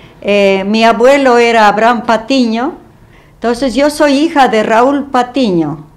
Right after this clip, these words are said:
Yo estudié aquí la primaria, yo me acuerdo de Berta Arias, de algunas, Norma Bailón, algunos, muchos de mis compañeros también emigraron a otra parte. O sea, mis raíces son,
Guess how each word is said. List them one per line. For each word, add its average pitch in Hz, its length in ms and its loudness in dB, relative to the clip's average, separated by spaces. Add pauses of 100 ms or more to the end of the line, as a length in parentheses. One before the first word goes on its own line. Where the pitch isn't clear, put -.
(240)
Yo 220 280 -2
estudié 226 680 -2
aquí 220 300 -2
la 208 200 -2
primaria, 214 600 0
yo 208 160 -4
me 214 100 -2
acuerdo 208 420 -4
de 185 140 0
Berta 196 580 0
Arias, 214 360 -2
de 202 100 -2
algunas, 196 560 -4
Norma 190 480 -2
Bailón, 196 580 -2
algunos, 202 520 -4
muchos 269 480 0
de 247 120 2
mis 226 280 -4
compañeros 254 680 -2
también 220 380 -2
emigraron 214 640 -2
a 190 120 0
otra 202 360 -4
parte. 233 440 -2 (220)
O 202 80 -6
sea, 247 560 2
mis 208 240 -4
raíces 247 640 2
son, 233 380 -2